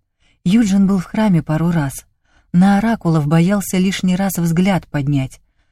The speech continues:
чтобы не спросить чего ненароком, не ляпнуть какую-то глупость. Да и смущали они своими голыми ляжками и плечами. Все-таки он молодой, здоровый парень. "Не бойся".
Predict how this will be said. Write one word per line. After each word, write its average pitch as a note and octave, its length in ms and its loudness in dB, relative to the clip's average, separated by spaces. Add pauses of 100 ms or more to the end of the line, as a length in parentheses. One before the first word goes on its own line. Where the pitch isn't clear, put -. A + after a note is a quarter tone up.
(140)
чтобы F#3+ 380 0
не F#3 100 2
спросить F3 560 -4
чего D#3+ 220 -4
ненароком, D#3 600 0
не E3 120 6
ляпнуть E3+ 460 0
какую-то F3+ 440 -4
глупость. E3 680 -4 (600)
Да E3+ 100 0
и F3+ 100 2
смущали G3 680 -4
они F3 400 0 (200)
своими E3+ 360 0
голыми D#3 400 0
ляжками D#3 500 -2
и D#3+ 160 -6
плечами. C#3 680 -4 (540)
Все-таки - 440 -4
он E3 120 4
молодой, D#3 460 0
здоровый D#3 440 -2
парень. C3+ 440 -4 (1080)
"Не A#3 160 6
бойся". D3+ 500 -2